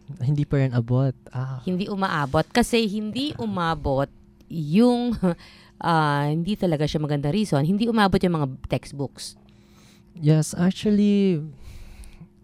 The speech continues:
Speaker 1: a
Speaker 2: So,
Speaker 1: lot
Speaker 2: may mga ganong problema talaga na beyond our control,
Speaker 1: Mm.
Speaker 2: pero we try to make do with what we have. Parang ganon, na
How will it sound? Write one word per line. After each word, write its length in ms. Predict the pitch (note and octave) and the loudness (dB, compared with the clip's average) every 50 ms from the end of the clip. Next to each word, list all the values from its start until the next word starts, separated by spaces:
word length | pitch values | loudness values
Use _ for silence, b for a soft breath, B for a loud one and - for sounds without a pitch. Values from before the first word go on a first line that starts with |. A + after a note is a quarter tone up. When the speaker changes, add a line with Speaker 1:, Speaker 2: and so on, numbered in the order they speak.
| _ _ _ _ _ - | _ _ _ _ _ 0
Speaker 1:
a 60 | D#3 | 4
Speaker 2:
So, 100 | E3 - | 6 8
Speaker 1:
lot 80 | F#3+ C4 | 8 8
Speaker 2:
may 80 | D4+ | 8
mga 220 | D#4 D#4 D4+ D4 C4+ G#3 | 6 6 4 4 2 6
ganong 560 | F#3 A3+ A3+ A3 A3 A3+ A#3 A#3 A#3+ A#3+ A3+ - | 8 8 8 10 8 8 8 8 6 4 2 0
problema 580 | - G3 G3 F3+ E3 F3 E3+ E3+ E3+ F3 F3 | 2 2 2 2 4 2 2 2 2 0 -2
talaga 640 | E3+ - E3 D#3 D#3 D3+ C#3 C3+ C#3+ C#3 C#3 C#3 C#3+ | -2 -2 -2 -2 -2 -2 -2 -2 -2 0 0 0 0
na 420 | D3 E3 F3 F#3 F#3+ G3 G#3 G3 b b b b b b b _ | 0 0 2 2 2 0 0 -4 b b b b b b b _
beyond 460 | D#3+ F3+ F#3 F3+ F3+ E3+ F3+ G3+ G3+ - | -2 0 2 4 4 4 2 0 0 0
our 140 | A3 A#3+ | 0 0
control, 760 | B3 - C#4 C#4+ - - - F3 D#3+ D3 C#3+ C#3+ D#3 F3+ G3 - b b b - | 0 -2 -4 -4 -4 -4 -2 0 2 4 4 2 2 0 -2 -4 b b b -8
Speaker 1:
Mm. 600 | C3+ B2 A#2+ A#2 A2+ A2 A2 A2 A2 G#2+ G#2+ G#2 | -6 -4 -4 -4 -4 -6 -8 -10 -12 -12 -14 0
Speaker 2:
pero 280 | - G#3 G#3 G3+ G#3 G3 | 4 4 6 6 6 4
we 120 | F#3 G#3 G3+ | 4 0 -2
try 280 | - - G3 G3 G3 | 0 2 2 2 2
to 160 | F#3 - G#3 F#3+ | 2 0 0 2
make 200 | F3+ F3 F3+ - | 2 2 0 -2
do 240 | - D#3 D3+ F3 E3+ | -6 -2 0 0 2
with 240 | D3+ D#3+ D#3 C#3+ C#3 | 2 0 -2 -2 -2
what 200 | C#3 C#3 C3+ - - | -2 -2 -2 -4 -6
we 160 | B2+ B2+ B2+ A#2+ | -8 -8 -6 -6
have. 320 | C3 B2+ B2 B2 A2+ - - | -6 -6 -6 -8 -8 -6 -2
Parang 280 | - D3+ C#3+ C#3+ C#3+ C3 | 0 0 2 2 0 0
ganon, 360 | C3+ C3 B2+ A#2 - B2+ C3 | 0 0 0 0 -2 -2 0
na 280 | D3 D3 C#3+ C#3 C#3 | 0 2 0 0 -2